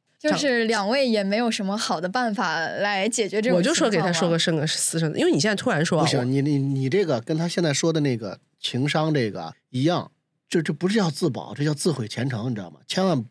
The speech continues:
Speaker 3: 不能这么干。要是我呢，既然你躲不开，那
Speaker 2: 迎难而上。
Speaker 3: 就拿魔法打败魔法。我就会跟这个王主任说：“哎呦，您这女儿真是太好了。实不相瞒，我家庭条件特别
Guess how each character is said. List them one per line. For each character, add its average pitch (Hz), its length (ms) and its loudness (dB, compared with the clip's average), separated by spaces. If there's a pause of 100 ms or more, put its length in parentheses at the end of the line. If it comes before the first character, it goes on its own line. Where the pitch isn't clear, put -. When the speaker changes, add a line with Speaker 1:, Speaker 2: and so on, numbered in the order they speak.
(200)
Speaker 3:
不 127 80 -4
能 107 120 -4
这 107 60 -6
么 104 80 -6
干。 98 280 -10
要 190 140 4
是 175 120 2
我 127 240 -2
呢， 98 180 -4 (240)
既 220 220 2
然 120 480 0 (160)
你 143 180 2
躲 117 220 -6
不 - 80 -12
开， 110 380 -4
那 147 280 -2 (140)
Speaker 2:
迎 165 200 0
难 165 200 0
而 147 180 -4
上。 156 300 -4 (160)
Speaker 3:
就 135 260 -2 (140)
拿 139 260 0
魔 170 240 4
法 135 160 0
打 117 160 -6
败 110 140 -6
魔 104 180 -6
法。 - 260 -14 (200)
我 131 200 2
就 220 120 4
会 220 260 4
跟 170 420 2 (320)
这 131 200 2
个 104 340 -4
王 110 300 -2
主 117 80 -4
任 104 120 -10
说 - 160 -20 (300)
：“哎 117 100 -6
呦， 113 80 -4 (220)
您 113 160 -4
这 131 100 2
女 104 160 -6
儿 92 240 -8 (460)
真 120 140 -2
是 113 180 -2
太 143 260 -2
好 - 220 -6
了。 - 240 -20
实 - 200 -2
不 131 100 2
相 127 200 0
瞒， 104 240 -6
我 101 140 -8
家 - 160 -8
庭 123 180 -4
条 113 200 -6
件 113 180 -2
特 - 280 -2
别 - 120 -16